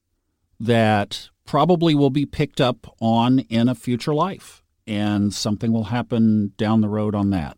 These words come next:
I don't know all those mysteries. That's way beyond my pay grade. But it's just interesting that, that with this, we do encounter these definite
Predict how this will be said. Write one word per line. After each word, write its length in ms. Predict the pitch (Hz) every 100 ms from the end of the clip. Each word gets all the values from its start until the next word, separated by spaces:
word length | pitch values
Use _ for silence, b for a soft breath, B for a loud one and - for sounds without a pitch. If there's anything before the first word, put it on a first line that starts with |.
| -
I 120 | 120
don't 200 | 135 113
know 140 | 95 90
all 160 | 87
those 200 | 85 82
mysteries. 480 | 90 82 - 82 80
That's 220 | 98 -
way 200 | 98 101
beyond 320 | 104 107 95
my 160 | 92 87
pay 240 | - 104
grade. 380 | 104 104 98 98 b b b b -
But 280 | 139 120 107
it's 160 | 120 113
just 240 | 165 147
interesting 720 | 147 156 143 123 - 117 110
that, 440 | 107 98 95 101 - _ _ _ -
that 160 | 110
with 320 | 110 139 151 -
this, 380 | 107 101 -
we 520 | 110 110 113 107 101 _ _ - 104
do 360 | 98 139 151 143
encounter 880 | 117 104 - - 117 110 98 78 80 - _ _ _ _ _ _ _ _ _
these 280 | - 107 92
definite 720 | 90 127 151 160 143 - -